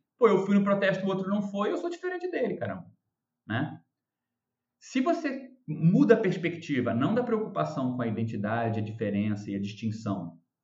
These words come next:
que é tudo aquilo que a gente tava falando antes, né? Pra perspectiva que eu considero propriamente política, que ela não se julga pelo que me acalma, ela se julga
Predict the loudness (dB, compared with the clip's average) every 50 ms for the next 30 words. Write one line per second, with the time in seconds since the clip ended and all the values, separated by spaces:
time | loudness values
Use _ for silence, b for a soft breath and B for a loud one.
0 | _ _ -8 -8 -4 -2 0 0 0 0 0 0 0 0 0 -2 -2 0 -2 -2
1 | 0 0 -2 -2 -4 -6 -8 -10 -10 -8 -6 -4 -4 -4 -2 -2 -6 -6 -4 -6
2 | -4 -4 -4 -6 -2 -2 -2 0 0 0 0 0 2 2 2 2 0 -2 -4 -2
3 | -2 -2 -2 -2 -2 -4 -6 -6 -4 -2 -2 -4 -6 -10 -16 -18 -20 -20 _ _
4 | _ _ _ _ _ _ _ _ -4 0 0 2 2 2 0 -2 -2 -2 -2 0
5 | 0 0 2 2 0 -2 -2 -2 -2 0 0 -2 -4 -4 -4 -4 -4 -4 -8 -12
6 | -16 _ _ _ _ _ _ _ _ _ _ _ _ _ -16 -14 -8 -4 -2 2
7 | 2 2 2 2 -2 -2 -8 -8 -6 -4 -4 -2 -2 -2 -4 -4 -6 -10 -16 _
8 | _ _ -6 -4 -2 -2 -4 -4 -6 -6 -6 -4 -2 -2 -2 0 0 -2 -2